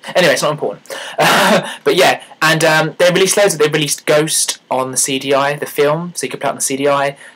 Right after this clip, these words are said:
and they released Back to the Future, et cetera. Um, another one they released was Sooty.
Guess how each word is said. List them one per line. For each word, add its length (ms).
and 180
they 80
released 220
Back 140
to 80
the 60
Future, 460
et 180
cetera. 500
Um, 500
another 320
one 120
they 100
released 380
was 400
Sooty. 440